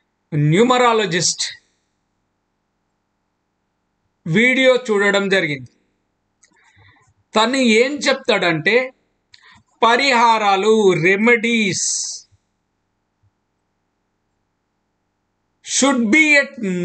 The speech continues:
no cost or low cost. తక్కువ, తక్కువ ఖర్చుతో ఉండాలి, లేకపోతే ఖర్చే లేకుండా ఉండాలి అని చెప్తాడు.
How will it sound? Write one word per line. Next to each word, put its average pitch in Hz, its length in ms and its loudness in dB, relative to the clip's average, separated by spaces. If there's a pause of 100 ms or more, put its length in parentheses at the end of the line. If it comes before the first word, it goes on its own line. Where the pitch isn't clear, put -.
no 208 220 2
cost 302 760 -2 (500)
or 202 380 4
low 190 460 2
cost. 220 560 -2 (4000)
తక్కువ, - 840 -4 (1500)
తక్కువ 208 540 -2
ఖర్చుతో 226 400 0
ఉండాలి, 208 540 0
లేకపోతే 214 460 0
ఖర్చే 277 560 -2
లేకుండా 269 440 0
ఉండాలి 196 440 0
అని 220 180 -4
చెప్తాడు. - 360 -12